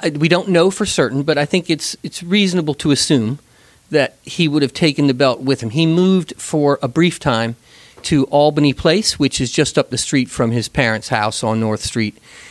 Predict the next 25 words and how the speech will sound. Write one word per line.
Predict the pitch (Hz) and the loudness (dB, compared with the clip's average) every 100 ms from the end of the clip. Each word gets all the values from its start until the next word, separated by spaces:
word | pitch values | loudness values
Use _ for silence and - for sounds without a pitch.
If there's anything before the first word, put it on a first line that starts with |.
| - - | -20 -6
and | 117 113 | -4 -2
had | 135 127 | 0 0
a | 117 | 2
lovely | 123 151 151 131 | 2 0 0 -2
home | 110 110 107 | 0 0 0
there, | 107 101 110 - _ - _ - | -2 -4 -8 -16 _ -20 _ -2
rather | 160 160 165 | 0 2 2
an | 131 | 2
audacious | 120 127 123 - - | 2 2 0 -2 -2
home | 127 110 113 - 156 | 0 0 -2 -6 -4
for | 127 | 0
a | 110 | 0
person | - 120 123 | 0 -2 -2
of | 107 - | -2 -2
his | 113 - _ _ | -2 -2 _ _
class, | - 123 135 - - - | -2 -2 -2 -6 -10 -6
uh, | 127 117 117 147 | -2 -2 -4 -10
the, | 127 127 - | -4 -4 -4
the, | 131 - | -6 -6
the | 147 | -6
denizens | 123 139 135 123 127 | -2 0 2 0 -2
of | 127 | 0
St | - 131 | 0 2
Andrews | 135 143 147 | 2 0 -2
thought. | - 214 | 0 0